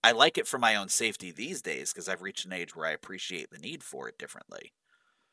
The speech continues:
But I understand that it's all extra steps.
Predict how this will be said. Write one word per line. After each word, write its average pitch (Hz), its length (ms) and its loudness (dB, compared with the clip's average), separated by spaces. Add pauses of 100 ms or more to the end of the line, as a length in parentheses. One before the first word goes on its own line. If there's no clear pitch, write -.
(520)
But - 140 6
I 135 120 10
understand 131 920 2
that 90 140 -4
it's - 140 -4
all 90 300 -4
extra - 380 -6
steps. - 720 -8